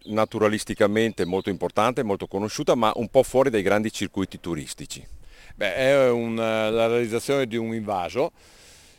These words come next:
Speaker 2: che serve, eh, chiaramente per un, eh, innevamento programmato, ma servirà anche per una serie di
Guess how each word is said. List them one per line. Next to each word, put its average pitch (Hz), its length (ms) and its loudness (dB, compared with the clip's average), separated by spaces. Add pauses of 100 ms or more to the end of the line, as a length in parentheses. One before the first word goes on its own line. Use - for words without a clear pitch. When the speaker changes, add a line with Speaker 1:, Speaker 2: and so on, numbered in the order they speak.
Speaker 2:
che 127 140 -6
serve, 117 640 2 (400)
eh, 92 100 -14
chiaramente 123 540 0
per 127 180 4
un, 113 420 2
eh, 104 1000 -2
innevamento 117 540 0
programmato, 95 720 -4
ma 107 140 -2
servirà 117 540 2
anche 113 580 -2
per 101 380 -4
una 98 220 -6
serie 113 340 -2
di 101 420 -6